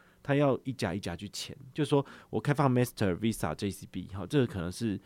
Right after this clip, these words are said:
呃，费率统一，所以还好。那美国运通的话就不行，因为美国运通它可能收的这个手续费率抽成抽比较多，他们就比较不想要。比如说像连锁百货，好，这种大型的这种店家可能就会签进去啊，比如说像家乐福也可以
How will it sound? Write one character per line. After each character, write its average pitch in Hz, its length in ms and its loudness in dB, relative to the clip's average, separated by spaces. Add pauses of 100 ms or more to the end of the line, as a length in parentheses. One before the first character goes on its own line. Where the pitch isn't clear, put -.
(260)
呃， 80 220 -4
费 139 160 6
率 127 100 6
统 87 220 -4
一， 98 120 -4
所 92 160 -8
以 87 40 -8
还 - 240 -14
好。 - 260 -14 (280)
那 143 160 4
美 113 220 2
国 123 120 8
运 151 60 8
通 135 140 8
的 104 60 4
话 117 160 4
就 107 100 2
不 107 120 -2
行， - 240 -8
因 - 20 -8
为 117 60 -2
美 117 100 2
国 101 100 2
运 123 60 2
通 113 80 2
它 107 140 0
可 104 180 -6
能 - 100 -8
收 104 220 -4
的 - 320 -6
这 - 80 -10
个 - 160 -10
手 92 160 -8
续 107 100 -6
费 110 140 -2
率 101 240 -2
抽 127 140 -4
成 95 160 -6
抽 98 100 -8
比 92 80 -12
较 92 80 -8
多， - 180 -14 (220)
他 - 80 -10
们 104 80 -4
就 107 80 -2
比 - 80 -12
较 - 80 -6
不 - 80 -12
想 - 160 -12 (120)
要。 - 140 -20 (680)
比 - 80 0
如 110 80 8
说 127 80 10
像 123 240 4
连 107 160 6
锁 113 140 2
百 - 160 -4
货， 110 260 -2 (240)
好， - 180 -6
这 131 140 -4
种 101 140 -2
大 120 200 4
型 92 220 -4
的 85 80 -4 (300)
这 123 100 2
种 80 140 -2
店 104 200 2
家 92 300 0
可 - 240 2
能 87 180 -2
就 123 140 2
会 104 260 2 (240)
签 - 240 -4
进 92 220 -8
去 - 200 -12
啊， - 120 -10
比 104 120 -6
如 104 60 -2
说 120 100 0
像 123 60 2
家 107 160 4
乐 113 80 6
福 - 140 -2
也 - 100 -4
可 - 140 -8
以 - 80 -8